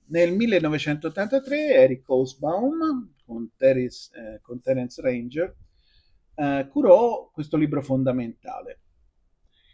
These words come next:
È una raccolta, L'invenzione della tradizione, è una raccolta di saggi in cui sono contenuti esempi di tradizioni inventate, un sacco di esempi.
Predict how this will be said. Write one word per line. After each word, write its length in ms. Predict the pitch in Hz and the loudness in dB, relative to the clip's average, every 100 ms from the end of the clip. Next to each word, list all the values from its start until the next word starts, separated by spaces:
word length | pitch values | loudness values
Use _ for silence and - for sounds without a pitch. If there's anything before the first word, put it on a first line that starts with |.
| - - _ _ - - - | -20 -20 _ _ -18 -16 -10
È 120 | - 175 | -2 2
una 180 | 180 | 4
raccolta, 600 | 175 175 - 120 95 - 101 | 6 4 2 -4 -4 -6 -10
L'invenzione 480 | 101 104 - 113 | -8 -10 -8 -8
della 220 | 107 104 101 | -2 -2 -2
tradizione, 840 | 107 107 104 - 101 95 101 - - _ | -4 -4 -8 -18 -16 -12 -12 -14 -20 _
è 320 | - 127 127 | -8 -4 -4
una 220 | 123 131 147 | -4 -4 -4
raccolta 380 | 156 220 214 | -4 -4 -2
di 120 | 175 196 | -2 -4
saggi 960 | - 202 214 220 220 240 247 262 - _ _ _ | -2 0 0 -2 -8 -2 0 -2 -6 _ _ _
in 120 | 190 | -18
cui 200 | - 269 | -4 -2
sono 260 | 151 170 185 | -2 -2 -4
contenuti 540 | 208 233 262 190 175 | -4 -2 0 0 -2
esempi 520 | 220 208 175 156 - 196 | -6 2 2 2 -4 -10
di 120 | 208 | -6
tradizioni 680 | 202 202 208 - 143 160 180 | -2 -2 -4 -6 -4 -2 -4
inventate, 840 | 160 143 135 - 87 - - - | -4 -4 -4 -6 -8 -10 -18 -18
un 160 | 147 165 | -18 -12
sacco 400 | - 143 - - | -6 -6 -6 -16
di 120 | 101 | -16
esempi. 560 | 95 - - - - | -14 -16 -18 -20 -20